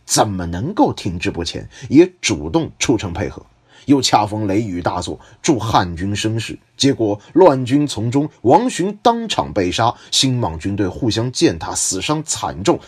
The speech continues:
四散奔逃。在这场以少胜多的战役里，很多人只记得开头那颗陨石，但真正颠覆战局的其实是刘秀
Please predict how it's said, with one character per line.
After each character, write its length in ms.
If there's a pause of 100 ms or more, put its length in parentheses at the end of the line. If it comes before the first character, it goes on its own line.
(140)
四 420
散 380
奔 180
逃。 180 (840)
在 120
这 160
场 220
以 180
少 220
胜 240
多 140
的 100
战 240
役 60
里， 180 (240)
很 300
多 180
人 180
只 200
记 320
得 120
开 300
头 200
那 120
颗 160
陨 340
石， 320 (300)
但 220
真 260
正 180
颠 220
覆 160
战 240
局 200
的 100 (200)
其 280
实 260 (140)
是 240
刘 300
秀 240